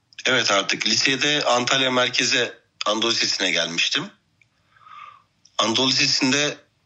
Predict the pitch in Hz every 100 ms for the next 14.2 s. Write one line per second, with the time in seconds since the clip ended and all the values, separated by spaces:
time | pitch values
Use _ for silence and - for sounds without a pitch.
0 | _ - - 113 123 127 143 135 - 123
1 | - 127 127 - _ _ _ _ _ _
2 | _ _ _ - _ _ - 107 110 120
3 | 123 127 - - - - _ 101 95 92
4 | 110 107 - - _ _ _ _ _ _
5 | - - - - - 110 104 117 123 -
6 | 101 110 110 117 117 110 101 - 95 92
7 | - - 104 104 104 107 113 147 135 80
8 | 82 - - - - 110 104 104 98 117
9 | 113 113 - - 110 - 113 107 98 95
10 | 87 82 82 - 131 160 - - - -
11 | 85 85 82 85 - - _ _ - -
12 | _ - 107 110 113 - 131 - 113 104
13 | 113 117 110 107 117 113 104 - 95 95
14 | 101 -